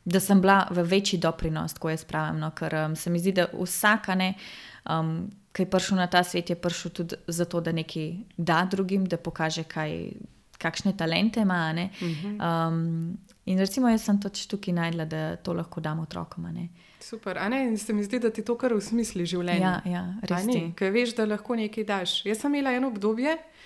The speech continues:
Speaker 2: v življenju, ko sem se dosti spraševala o tem, kaj je smisel življenja.
Speaker 1: Mm.
Speaker 2: In, a veš, tako prav vprašala sem se, a je to smisel življenja, da sem jaz srečna, da sem jaz fajn?
Speaker 1: Mhm.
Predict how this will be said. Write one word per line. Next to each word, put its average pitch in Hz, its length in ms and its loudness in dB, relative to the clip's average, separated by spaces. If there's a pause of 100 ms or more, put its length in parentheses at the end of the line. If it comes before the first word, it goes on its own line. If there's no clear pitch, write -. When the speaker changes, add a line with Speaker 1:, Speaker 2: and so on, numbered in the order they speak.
(460)
Speaker 2:
v 202 120 -4
življenju, 214 520 4
ko 214 120 0
sem 196 160 -2
se 196 120 -4
dosti 214 360 2
spraševala 196 600 2
o 165 60 -2
tem, 170 380 0 (260)
kaj 185 200 4
je 180 60 4
smisel 196 320 2
življenja. 185 540 4
Speaker 1:
Mm. 185 260 2 (600)
Speaker 2:
In, 180 600 0 (720)
a 196 100 6
veš, 285 240 6
tako 330 280 0
prav 294 220 0
vprašala 233 440 4
sem 220 160 2
se, 208 240 2
a 180 140 -2
je 170 80 0
to 302 140 -2
smisel 294 320 2
življenja, 240 400 4
da 208 100 2
sem 202 180 0
jaz 240 220 4
srečna, 156 540 -4
da 160 100 -4
sem 190 260 -2
jaz 220 200 0
fajn? 180 280 2
Speaker 1:
Mhm. 185 240 0